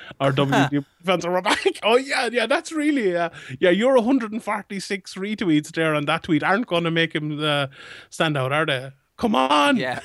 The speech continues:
Speaker 1: <laughs>
Speaker 2: Or the
Speaker 1: Does he think
Speaker 2: forty-two thousand that he got from his own tweet didn't
Speaker 1: Yeah.
Speaker 2: make him stand out, just a smidge in the last forty-eight hours.
Speaker 1: Hilarious.
Speaker 2: My
Speaker 1: Yep.
Speaker 2: God.
Speaker 1: A lot of
Speaker 2: Play,
Speaker 1: them
Speaker 2: like, and
Speaker 1: Yeah.
Speaker 2: do you know what the best thing about it is, Sean? I can imagine him.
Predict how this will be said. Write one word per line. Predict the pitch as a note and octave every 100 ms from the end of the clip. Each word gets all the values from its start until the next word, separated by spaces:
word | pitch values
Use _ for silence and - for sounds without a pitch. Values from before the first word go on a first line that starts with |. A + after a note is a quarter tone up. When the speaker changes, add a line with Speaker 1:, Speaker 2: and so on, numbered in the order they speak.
| -
Speaker 1:
<laughs> |
Speaker 2:
Or | F4 F#4 - -
the | D4+ - F#3+
Speaker 1:
Does |
he | G3
think | G3 G#3
Speaker 2:
forty-two | F3+ F3+ F3+ - E3 D#3+
thousand | D#3 D3 C#3 C#3
that | C3+ B2
he | D3 D3
got | C3+ C#3
from | C#3 C#3 C3
his | C3+
own | C#3 D#3 D#3
tweet | D3 C3+ B2+
didn't | C#3 C3 C#3+
Speaker 1:
Yeah. |
Speaker 2:
make | D3+ C3+ C3+
him | B2
stand | - C3+ C3+ B2+
out, | B2+ - - - _ _
just | - D#3+ F#3 F3+ -
a | D#3+
smidge | - D#3+ D3 B2 G#2 - - _ _
in | B2+
the | B2+
last | B2 B2 -
forty-eight | - C3+ B2 A#2+ A2+
hours. | A2 A2 A2 G#2+ _ _
Speaker 1:
Hilarious. | A2+ A#2 A#2+ B2 - _ B2
Speaker 2:
My | C3 D3 E3
Speaker 1:
Yep. | D#3 B2+
Speaker 2:
God. | G2 G2 F2+ _ -
Speaker 1:
A |
lot | C#3+ D#3+
of |
Speaker 2:
Play, | E3
Speaker 1:
them | D3 C3+
Speaker 2:
like, | A2+ - _ -
and | F#3+
Speaker 1:
Yeah. | F3
Speaker 2:
do | F#3
you |
know | G#3
what | A#3
the | G3
best | G3 F#3+ F#3+
thing | F3
about | D3+ C#3
it |
is, | B2+ B2
Sean? | A#2+ G#2+ A2
I | D3+
can | D3+ D3+
imagine | C#3+ D3 D3 C3+
him. | B2+ G#2+